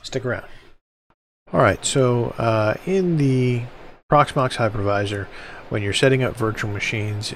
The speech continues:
you can set the size. And, uh, we'll go ahead and take a look at the Proxmox, uh,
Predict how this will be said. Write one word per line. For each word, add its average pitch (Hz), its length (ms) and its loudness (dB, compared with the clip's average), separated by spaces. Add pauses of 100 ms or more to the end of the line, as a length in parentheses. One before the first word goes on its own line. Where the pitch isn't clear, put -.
you 107 140 -2
can 104 320 -4
set - 260 2
the 110 80 -6
size. - 560 -2
And, 101 340 -8
uh, 101 280 -8
we'll 110 100 -10
go 113 100 -4
ahead 107 160 -6
and 104 100 -10
take 107 200 -6
a 98 60 -6
look 101 240 -6
at 104 360 -8 (640)
the 104 360 -6 (800)
Proxmox, 120 760 0
uh, 104 360 -2